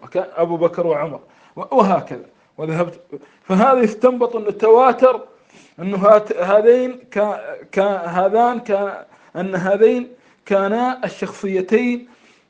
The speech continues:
الأكبر في الأمة الإسلامية بعد النبي صلى الله عليه وسلم حتى في حياته. نقول هذا تواتر، لم يكن نصًا، وإن كان قد ي-، يرد بنص آخر بشكل صريح. هذه قصة التواتر المعنوي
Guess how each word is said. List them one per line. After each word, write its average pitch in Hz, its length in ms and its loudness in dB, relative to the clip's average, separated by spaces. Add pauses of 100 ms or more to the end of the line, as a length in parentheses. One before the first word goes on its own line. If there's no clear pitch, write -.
(260)
الأكبر 214 600 0
في - 100 -8
الأمة 226 320 -4
الإسلامية 208 640 -4
بعد 247 240 0
النبي 208 280 -6
صلى 190 220 -4
الله 196 200 0
عليه 151 200 -6
وسلم 208 520 -8 (240)
حتى - 320 -6
في 127 120 -14
حياته. 107 420 -18 (540)
نقول 180 220 -4
هذا 185 180 2
تواتر، 196 540 2 (160)
لم 175 180 0
يكن 226 260 0
نصًا، 190 400 -8 (180)
وإن 190 220 -8
كان 220 200 -2
قد 196 220 -8
ي-، 180 240 -10
يرد 226 320 2
بنص 185 400 -6 (160)
آخر 156 400 -2
بشكل 160 540 -10
صريح. - 400 -20 (800)
هذه 277 280 4
قصة 254 360 -8
التواتر 208 580 -4
المعنوي 202 560 -6